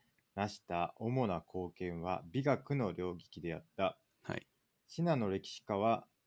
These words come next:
Speaker 1: 道教のことを常に処世術と呼んでいる。
Speaker 2: うん。
Speaker 1: というのは、道教は現在を我ら自身をあ-、取り扱うものであるから。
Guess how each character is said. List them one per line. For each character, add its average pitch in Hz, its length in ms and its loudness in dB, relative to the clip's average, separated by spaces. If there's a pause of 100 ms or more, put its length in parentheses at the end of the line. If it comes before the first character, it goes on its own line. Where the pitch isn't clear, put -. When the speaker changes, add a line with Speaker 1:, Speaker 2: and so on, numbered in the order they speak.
(120)
Speaker 1:
道 147 240 4
教 101 240 0
の 87 120 -6
こ 92 120 -8
と - 140 -6
を 95 280 -4
常 139 240 0
に 107 240 -4 (100)
処 120 120 -4
世 156 260 4
術 95 260 -4
と 123 140 2
呼 92 80 2
ん 87 80 -4
で 82 80 -6
い 82 140 -4
る。 - 160 -10 (920)
Speaker 2:
う 95 60 2
ん。 - 180 -2
Speaker 1:
と 135 140 4
い 151 80 4
う 151 60 -6
の 117 140 2
は、 110 160 4
道 160 280 4
教 104 340 2
は 98 140 4
現 131 380 0
在 90 240 2
を 98 180 0
我 135 280 2
ら 104 180 2 (120)
自 131 60 -4
身 110 440 -4
を 113 180 0
あ-、 107 60 -2 (220)
取 95 160 -4
り 92 60 0
扱 98 380 -2
う 95 180 -2 (760)
も 101 140 0
の 95 160 0
で 95 260 0
あ 95 60 -2
る 85 120 -6
か - 180 -12
ら。 - 160 -10